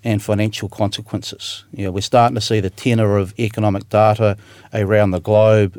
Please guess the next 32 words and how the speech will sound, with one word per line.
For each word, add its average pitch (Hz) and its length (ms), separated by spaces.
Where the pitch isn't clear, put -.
is 98 320
taking 104 380
an 95 220
absolute 107 640
battering 101 400
for 98 220
the 98 120
month 107 360
of, 98 200
month 110 240
of 92 80
March, 110 360
so 117 80
that 107 100
the 120 120
global 131 340
economy 104 420
is, 98 200
is 110 160
slipping 110 340
into 101 160
recession. 127 560
As 127 200
you 120 100
see 123 240
the 110 120
global 120 400
economy, 107 640
you 110 160
know, 107 200
head 120 180
backwards, 151 640